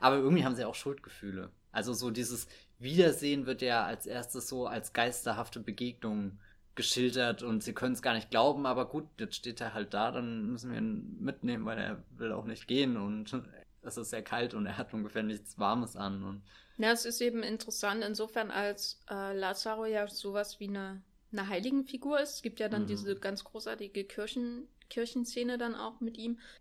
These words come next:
Speaker 2: Aber andererseits ist er natürlich der Schatten der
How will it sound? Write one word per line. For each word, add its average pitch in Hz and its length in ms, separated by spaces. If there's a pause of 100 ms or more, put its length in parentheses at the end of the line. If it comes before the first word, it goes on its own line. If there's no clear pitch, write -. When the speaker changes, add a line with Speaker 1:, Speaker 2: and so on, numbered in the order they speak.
(220)
Speaker 2:
Aber 214 220
andererseits 233 600
ist - 180
er 226 80
natürlich 220 560
der 220 500
Schatten 233 760
der 220 480